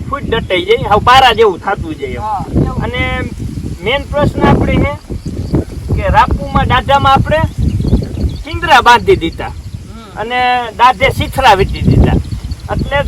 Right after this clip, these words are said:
Speaker 1: જરી જરી પારી સડતી જાય, એટલે કોઈ બ્યારો ઝીણો ઉગ્યો હોય તો ઈ દટાતો જાય. એટલે હવે આપણે નૈનાને કહી,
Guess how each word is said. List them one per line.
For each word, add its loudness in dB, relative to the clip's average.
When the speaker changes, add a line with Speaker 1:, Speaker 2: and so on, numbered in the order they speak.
Speaker 1:
જરી 0
જરી 0
પારી 4
સડતી 0
જાય, -2
એટલે -4
કોઈ -2
બ્યારો 0
ઝીણો -6
ઉગ્યો -8
હોય 0
તો 2
ઈ 0
દટાતો 2
જાય. -12
એટલે -2
હવે -2
આપણે -4
નૈનાને -8
કહી, 2